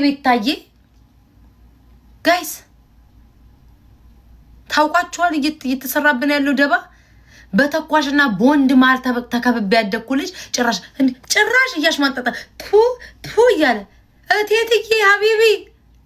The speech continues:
እቴቴ ሀቢ-፣ ሀቢብ ነው ሀቢብ፣ እቴቴ ሀቢብ ትርንጎ ብየዋለሁ። ከዚህ በኋላ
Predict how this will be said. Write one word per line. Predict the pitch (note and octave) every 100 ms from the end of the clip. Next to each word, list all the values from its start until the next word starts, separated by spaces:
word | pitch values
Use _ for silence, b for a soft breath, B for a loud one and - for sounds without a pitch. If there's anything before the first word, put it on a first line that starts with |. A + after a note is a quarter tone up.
| _ B B B
እቴቴ | E4+ F4 F#4 F#4 F4+
ሀቢ-፣ | E4 E4 D4+ C#4
ሀቢብ | C#4 D4+ E4 D4
ነው | D4+ G#4
ሀቢብ፣ | F4 C#4+ B3+
እቴቴ | C#4 D#4+ D#4+ D#4+
ሀቢብ | D4 D4 C#4 G3 _ _ _ _ _ _ _ _ _ -
ትርንጎ | - E4 D4+ B3+
ብየዋለሁ። | C4 G#3 F3 E3+ E3
ከዚህ | F3 D#3 D#3
በኋላ | D3+ D3